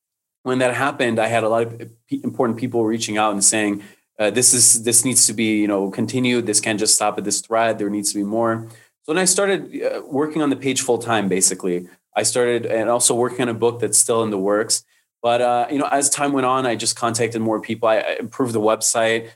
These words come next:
I got the designs. I mean, if you're visiting the page now, you can scroll back. If you scroll back far enough, there were, like, you can see the post quality is improved. I started making videos, basically step by step,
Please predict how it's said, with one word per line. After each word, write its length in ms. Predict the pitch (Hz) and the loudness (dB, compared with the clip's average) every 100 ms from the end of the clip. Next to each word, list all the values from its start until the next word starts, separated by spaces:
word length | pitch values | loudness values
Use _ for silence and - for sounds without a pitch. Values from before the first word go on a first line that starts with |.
| _ | _
I 180 | 104 107 | -2 0
got 260 | 104 113 101 | 2 2 2
the 80 | 110 | 0
designs. 460 | 110 117 110 107 | 2 2 2 2
I 320 | 104 90 92 | 0 0 0
mean, 140 | 113 117 | 0 0
if 160 | 117 | 0
you're 100 | 135 | -2
visiting 300 | 120 139 143 | 0 0 0
the 80 | 127 | -2
page 260 | - 120 110 | -2 -4 0
now, 120 | 110 | 0
you 100 | 98 | 0
can 180 | 110 107 | 0 0
scroll 280 | - 120 113 | 2 0 2
back. 260 | 107 104 | 0 0
If 120 | 95 | -8
you 60 | 107 | -4
scroll 220 | - 120 | -2 0
back 160 | 110 - | 0 0
far 180 | 110 104 | -2 0
enough, 240 | 104 101 | 0 0
there 140 | 104 | 0
were, 180 | 101 98 - _ | 0 -2 -12 _
like, 160 | 107 104 | -2 0
you 80 | 104 | -2
can 120 | 110 | 0
see 140 | 120 | 2
the 80 | 110 | 0
post 340 | 113 113 113 | 0 0 0
quality 360 | - 107 107 104 | -2 -2 0 0
is 100 | 101 | -2
improved. 480 | 98 95 107 101 95 | -6 -4 -2 0 -2
I 80 | 98 | -2
started 420 | - 107 101 101 _ _ - | 0 0 0 -4 _ _ -6
making 280 | 113 113 104 | -4 -2 -2
videos, 400 | 107 110 107 101 | 0 0 0 0
basically 340 | 127 131 131 | 0 0 2
step 280 | - 117 98 | 0 0 0
by 100 | 110 | 0
step, 460 | - 110 107 98 | -2 0 0 0